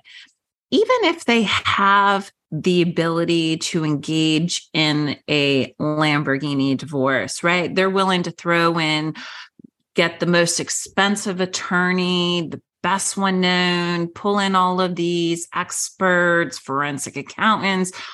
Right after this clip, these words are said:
whatever it is, because they feel that they are going to do this and they're gonna do it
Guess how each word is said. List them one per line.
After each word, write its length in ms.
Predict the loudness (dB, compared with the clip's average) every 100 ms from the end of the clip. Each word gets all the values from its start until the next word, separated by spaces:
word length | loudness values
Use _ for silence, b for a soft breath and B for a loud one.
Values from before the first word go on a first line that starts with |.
| B
whatever 640 | -2 2 4 4 4 4 4
it 160 | 2
is, 400 | 0 0 0 -2
because 420 | -6 -4 -4 -2 2
they 200 | 2 2
feel 300 | 0 0 0
that 320 | -2 -4 -2
they 320 | 2 4 4
are 180 | 2 -2
going 400 | -4 -6 -6 -6
to 100 | -6
do 320 | -2 2 4
this 320 | 4 0 -2
and 100 | -4
they're 80 | -4
gonna 240 | -4 -6 -8
do 220 | -6
it 60 | -6